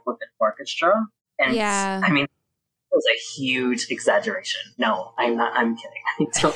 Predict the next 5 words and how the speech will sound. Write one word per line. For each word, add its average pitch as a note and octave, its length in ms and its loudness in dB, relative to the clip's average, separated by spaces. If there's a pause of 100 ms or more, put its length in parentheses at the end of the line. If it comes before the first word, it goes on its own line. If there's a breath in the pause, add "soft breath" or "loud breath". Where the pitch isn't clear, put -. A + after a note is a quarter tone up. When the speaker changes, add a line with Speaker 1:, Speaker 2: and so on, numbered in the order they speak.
(160)
Speaker 1:
I B2+ 160 -6
don't B2+ 200 -2
ever - 1500 2
Speaker 2:
<laughs> - 0 -
Speaker 1:
live. E4 800 0